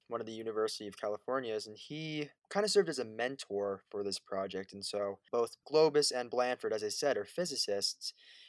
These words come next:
and this project, it takes a lot of different disciplines, and it takes mixing of disciplines in order to get things done.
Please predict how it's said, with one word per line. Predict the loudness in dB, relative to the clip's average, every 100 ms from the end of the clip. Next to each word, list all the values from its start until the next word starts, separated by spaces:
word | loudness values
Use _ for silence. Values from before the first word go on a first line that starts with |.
| _
and | -6 -4 -4 -8 -18 _ -2
this | 2 2
project, | 0 8 10 10 2 -2
it | -8
takes | -8 -4 -2
a |
lot | 2 2
of | 2
different | -6 -8 -8
disciplines, | -4 -4 -4 -10 -12 -10
and | -12
it | -6
takes | -4 -4 -4 -8 -10
mixing | -2 -2 -2 -6
of | -6
disciplines | -4 -4 -4 -10 -6
in |
order | -6 -6
to | -8
get | -10 -10
things | -10 -12
done. | -2 0 0